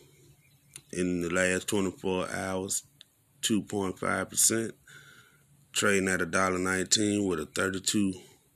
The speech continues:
well, thirty-eight billion dollar market cap. So Cardano is right on the heels of Polkadot. Hey, shout out to Charles and Cardano over there at A D A, man.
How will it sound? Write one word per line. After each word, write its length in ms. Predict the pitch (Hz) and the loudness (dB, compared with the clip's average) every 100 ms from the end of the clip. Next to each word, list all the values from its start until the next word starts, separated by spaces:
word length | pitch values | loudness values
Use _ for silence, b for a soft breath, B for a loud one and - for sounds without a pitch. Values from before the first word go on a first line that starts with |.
| _ b b b | _ b b b
well, 160 | 58 82 | -8 -6
thirty-eight 680 | - 101 90 64 104 - - | 0 2 2 2 0 0 -2
billion 400 | 87 82 76 73 | -2 0 -2 -6
dollar 260 | 76 73 | -6 -6
market 460 | 73 78 78 - - | -8 -8 -8 -10 -6
cap. 280 | - 80 - | -4 -4 -4
So 340 | - 82 73 - | -2 -2 -6 -10
Cardano 720 | - 104 107 120 156 175 117 | -2 2 2 2 2 2 2
is 80 | 98 | 2
right 240 | 104 113 110 | 2 2 2
on 140 | 104 | 0
the 80 | 101 | 0
heels 320 | 117 107 90 | 2 2 0
of 100 | 80 | -4
Polkadot. 600 | 98 90 82 71 73 78 - b b b b b b - | -6 -6 -6 -8 -8 -8 -16 b b b b b b 0
Hey, 260 | 104 90 | 2 4
shout 260 | 80 98 101 | 4 4 6
out 160 | 95 | 4
to 60 | 87 | 2
Charles 460 | - 104 95 92 82 | 0 2 2 0 -2
and 200 | 82 - | -4 -2
Cardano 680 | 87 87 87 87 85 82 | -2 0 0 0 0 0
over 200 | 82 80 | -2 -2
there 160 | 80 80 | -2 -2
at 60 | 80 | -2
A 140 | 80 | -4
D 180 | 80 82 | -4 -4
A, 160 | 80 76 | -4 -4
man. 320 | 80 80 80 | -4 -4 -6